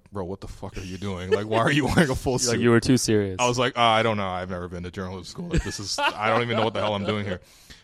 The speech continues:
Speaker 1: And then, like, I was too awkward, like, nervous to talk to anybody.
Speaker 2: Yeah,
Speaker 1: Um,
Speaker 2: yeah.
Speaker 1: but then I was, I was leaving,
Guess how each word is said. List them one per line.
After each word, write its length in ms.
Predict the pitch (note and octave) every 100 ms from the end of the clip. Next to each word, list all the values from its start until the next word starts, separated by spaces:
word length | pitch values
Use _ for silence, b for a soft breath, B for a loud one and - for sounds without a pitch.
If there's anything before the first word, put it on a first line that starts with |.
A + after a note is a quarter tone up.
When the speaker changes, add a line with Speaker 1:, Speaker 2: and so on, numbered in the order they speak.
| -
Speaker 1:
And 120 | C3
then, 100 | D#3+
like, 140 | E3 D3+
I 40 |
was 80 | D#3
too 140 | A#3+
awkward, 380 | E3 A#2+ C#3+ A#2
like, 160 | G#2+ G2+
nervous 280 | G#2 A2 -
to 100 | G#2+
talk 220 | G2+ G#2+
to 60 |
anybody. 440 | F2+ F2 F2 F2 E2 -
Speaker 2:
Yeah, 200 | - F2+ F2
Speaker 1:
Um, 120 | E2
Speaker 2:
yeah. 80 | E2 F2+ -
Speaker 1:
but 140 | G#2+
then 180 | G2 A#2
I 80 | G#2+
was, 160 | A2 -
I 80 |
was 100 | A2
leaving, 600 | G2+ G2+ B2 B2 A2 G2